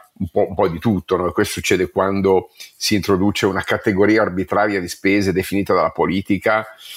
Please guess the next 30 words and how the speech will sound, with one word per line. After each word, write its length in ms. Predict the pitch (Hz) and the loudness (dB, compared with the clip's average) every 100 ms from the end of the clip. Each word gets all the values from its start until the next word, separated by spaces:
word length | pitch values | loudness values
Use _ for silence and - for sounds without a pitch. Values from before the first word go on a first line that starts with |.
| - - | -16 -4
nel, 320 | 95 98 95 95 92 | 0 2 4 4 2
eh, 340 | 90 87 85 | 0 0 -2
che, 160 | - - | -2 -4
che 160 | - 90 | -2 0
viene, 340 | 104 107 101 - - | 2 2 0 -6 -18
diciamo, 460 | - 110 90 76 - - _ _ _ _ - | -6 -4 -2 -6 -12 -20 _ _ _ _ 0
teoricamente 1000 | 135 131 117 113 117 107 110 110 113 104 | 4 6 4 2 -2 0 -2 0 0 0
spunta 580 | - 104 101 90 90 73 | -2 -2 -2 2 0 0
dal 220 | 87 87 | -2 0
deficit. 340 | 80 - 87 | -2 0 0
Io 60 | 98 | 2
sono 200 | - 87 | 0 -2
abbastanza 600 | - 87 92 - 98 90 | -2 -4 -4 -4 -4 -2
contrario 320 | 98 107 95 | -2 0 -2
a 40 | |
queste 220 | 87 85 98 | -2 -2 0
cose, 260 | 107 92 | 0 -2
preferisco, 800 | - 92 - 92 95 - 92 - _ - - - - - | -2 -4 0 0 0 0 0 -2 _ -20 -20 -20 -20 -2
eh, 340 | 87 78 - - 67 - | 0 0 -4 -12 -14 -8
piani, 560 | - 104 104 104 95 92 | -2 0 0 -2 -4 -4
eh, 720 | - 82 82 - - - 78 | -2 0 0 -2 -4 -8 -10
di 140 | 90 87 | -6 -2
volta 300 | 98 95 98 | 0 0 -2
in 100 | 92 | 2
volta 380 | 104 98 - 80 | 2 2 -2 -4
gestiti 840 | 92 - 95 87 - 107 120 - | -4 -4 -4 -2 2 4 2 -2
con 340 | - 82 90 98 | -6 -4 -2 -2
un, 420 | 101 95 90 85 | -2 -4 -8 -8
un 180 | 87 87 | -6 -4
deficit 840 | 87 - 101 - 104 - 110 110 | -4 -2 -4 -2 -2 0 0 -2